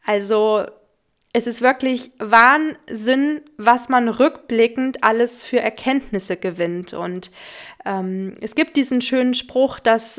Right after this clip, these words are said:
Leben wird vorwärts gelebt und rückwärts verstanden. Und das trifft hier, ähm, auch wirklich einfach in, in vollem Maße zu. Und es ist auch ganz normal, dass man zum Beispiel in dieser Erkrankung selber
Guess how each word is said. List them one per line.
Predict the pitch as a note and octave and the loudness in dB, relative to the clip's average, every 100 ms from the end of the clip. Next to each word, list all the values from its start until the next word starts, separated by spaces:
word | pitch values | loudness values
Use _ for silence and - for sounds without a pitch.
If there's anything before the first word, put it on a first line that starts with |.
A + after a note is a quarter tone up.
| - | -2
Leben | A#3 B3+ B3 | 0 2 2
wird | A3+ A3+ | 0 0
vorwärts | C4+ C4+ C4 B3+ - | 0 4 2 0 -2
gelebt | A#3+ A#3 B3 - | 0 2 0 -2
und | G#3+ G#3 | -4 -2
rückwärts | B3 B3 A3 A3 | -4 0 -2 0
verstanden. | - G#3 A3 G#3 A3 A3+ A3 | -6 -2 0 0 -2 -6 -6
Und | G#3 G3+ | -4 -4
das | G3 - - | -4 -8 -10
trifft | A#3+ A3+ - | -10 -10 -14
hier, | - A3+ A3 A3 G3+ | -4 2 2 2 -2
ähm, | G3 F#3+ G3 - | -4 -6 -8 -6
auch | G3+ | -4
wirklich | G#3+ G#3 G#3 - | -4 -6 -8 -6
einfach | G3 - G#3+ - | -6 -4 -8 -4
in, | G3+ G3 F#3+ - - - - | -4 -4 -8 -16 -20 -2 2
in | G#3 G3 | 2 0
vollem | - - A#3+ B3 A#3+ A3+ A3+ - | -6 4 6 8 4 2 -2 -4
Maße | G3 G3 G3 G3 - G3 | 0 2 2 0 -6 -10
zu. | F#3 - G#3+ G3+ F3 - - - | -8 -6 -2 -2 -4 -10 -20 -6
Und | - A3+ | 0 0
es | A3+ | 0
ist | A#3+ | 4
auch | G#3+ G#3+ - | 4 4 4
ganz | A3+ C#4 C#4 - - _ | 4 4 -2 -10 -14 _
normal, | A3+ A#3 A3 G#3+ A3+ B3 | 2 4 6 6 6 6
dass | A#3+ A3 - | 4 0 0
man | A3+ G#3 G#3+ F#3+ | 0 0 0 -6
zum | - A3 | -6 0
Beispiel | G#3+ G#3+ A3+ | 0 0 -4
in | - C#4 C4+ | 0 2 2
dieser | B3+ A3+ | 2 4
Erkrankung | G3+ G3+ - A3 A3+ A3 G#3 | 4 0 0 0 0 -2 -4
selber | F#3 G3 A3 A3 G#3 G#3+ | 0 4 4 4 2 2